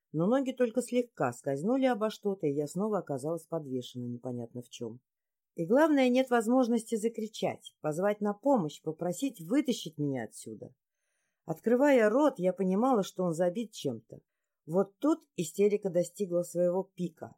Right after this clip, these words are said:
и я задрыгалась так интенсивно, что услышала слабый всплеск. Значит, где-то вверху есть воздух. Но как же до него дотянуться?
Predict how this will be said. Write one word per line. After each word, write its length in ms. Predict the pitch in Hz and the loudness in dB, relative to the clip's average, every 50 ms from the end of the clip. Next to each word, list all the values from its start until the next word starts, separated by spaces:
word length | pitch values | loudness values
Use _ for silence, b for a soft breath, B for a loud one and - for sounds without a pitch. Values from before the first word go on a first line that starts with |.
| _ _ 135 | _ _ -6
и 80 | 135 | -2
я 180 | 143 160 156 139 | 0 0 0 2
задрыгалась 720 | 151 165 156 156 208 226 233 175 180 170 165 156 - - _ | 0 -2 -2 0 2 2 2 2 2 2 0 0 -2 -8 _
так 200 | - 294 294 - | -2 -2 -2 0
интенсивно, 680 | 247 208 - - 185 170 - - 156 151 131 123 113 123 | -2 -4 -2 -2 -4 -4 -4 -6 -6 -6 -4 -4 -6 -10
что 200 | - - - 156 | -10 -6 -4 -2
услышала 520 | 156 156 - 202 233 240 240 - 220 202 180 | -2 -2 -2 -2 -2 -2 -2 -2 -4 -4 -4
слабый 380 | - - 156 165 175 180 196 | -2 -2 -2 -2 0 0 -2
всплеск. 500 | 185 - - - 135 135 127 123 - - _ _ _ _ _ _ _ _ _ _ _ _ _ _ _ _ - 135 | -4 -4 -8 -8 -4 -4 -4 -4 -6 -12 _ _ _ _ _ _ _ _ _ _ _ _ _ _ _ _ -14 -8
Значит, 640 | 135 139 135 123 113 110 - - - 233 240 _ _ _ - | -6 -4 -4 -4 -4 -6 -8 -6 -6 -6 -6 _ _ _ -14
где-то 480 | 139 139 127 139 180 226 226 - 262 | -12 -10 -6 -2 -2 -2 0 0 -2
вверху 420 | 226 214 214 226 220 - - 165 175 | -2 0 0 -2 -2 -2 -6 -6 -4
есть 320 | 170 175 196 196 - - | -2 -2 -4 -4 -6 -8
воздух. 560 | 196 175 147 135 127 120 117 135 - _ _ _ _ _ _ _ _ - | -6 -2 -2 -2 -2 -4 -8 -10 -10 _ _ _ _ _ _ _ _ -8
Но 200 | 156 160 165 - _ _ | -6 -6 -6 -6 _ _
как 240 | - 220 240 240 214 | 0 2 2 2 2
же 140 | 202 220 208 | -2 -4 0
до 100 | 214 220 | 2 2
него 240 | 220 220 208 208 202 | 2 2 2 0 0
дотянуться? 720 | 180 196 - - 226 214 175 131 - - - - - | -2 -4 -4 -2 0 0 0 -2 -4 -8 -16 -18 -18